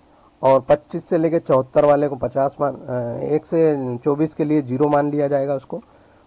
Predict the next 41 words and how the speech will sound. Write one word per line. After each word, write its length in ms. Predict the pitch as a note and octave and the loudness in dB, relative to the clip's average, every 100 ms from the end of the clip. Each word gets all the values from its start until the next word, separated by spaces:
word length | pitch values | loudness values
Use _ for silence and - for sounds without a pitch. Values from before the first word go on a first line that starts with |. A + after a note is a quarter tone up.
| - | -4
पच्चीस 360 | D3 - F3+ | -4 -2 -6
से 80 | F#3 | -4
लेके 200 | E3+ D#3+ | -2 -2
पच-, 340 | D#3 D3 D3 - | -4 -4 -4 0
चौहत्तर 400 | C#3 C3 D3 C#3+ | 0 0 -2 -2
के 120 | D3 | -2
लिए 300 | C#3 C#3+ C#3+ | -2 -4 -2
पचास 380 | C3 B2+ C3+ C3+ | -4 -2 -2 -2
मान 180 | C#3 C#3 | -6 -2
लिया 180 | C#3+ | -2
जाएगा, 320 | C#3+ C#3 D3 D#3 | -2 -2 -4 -6
और 240 | - C3+ | -8 -12
पचहत्तर 500 | C3 B2+ C#3 - D#3+ | -10 -8 -6 -2 -4
से 120 | D#3+ | -2
लेके 220 | D3+ C#3+ | -2 -2
नाइंटी 360 | C#3 B2+ C3 D3 | -4 -4 -4 -6
नाइन 240 | C3+ C3 | -6 -6
तक 140 | B2+ B2 | -8 -10
के 60 | - | -10
लिए 180 | C3 D#3+ - _ _ - - | -8 -8 -10 _ _ -16 -4
हंड्रेड 300 | C#3+ C#3+ C3+ | -2 0 0
मान 220 | B2 A2 | -2 -4
लिया 160 | A2 A2 | -6 -8
जाएगा। 260 | A2 A2 | -8 -8
मतलब 320 | B2+ C#3 E3 | -6 -2 0
अगर 140 | D#3+ E3 | 0 0
कुल 220 | - D#3 | 0 -2
मिला 220 | D3+ D3+ | 0 0
के 120 | D3 | -2
देखा 200 | C#3 C3+ | -4 -2
जाए 140 | C#3+ C#3+ | 0 0
तो 120 | D3+ | 0
तीन 320 | - D3 D#3+ | -6 -4 -4
स्लैब 220 | D3 C#3 | -2 -4
बना 200 | B2+ B2+ | -2 -4
दिए 200 | B2+ C3 | -4 -6
उन्होंने 280 | C3+ C3 C#3 | -6 -6 -6
कि 100 | C#3+ | -8
ज़ीरो, 380 | B2 B2+ C#3+ E3 _ _ - _ - | -6 -2 0 -2 _ _ -20 _ -6
फिफ्टी 420 | B2 - D#3 A3 _ _ _ | -6 -4 -6 -6 _ _ _
और 180 | C#3 F3+ | -2 -2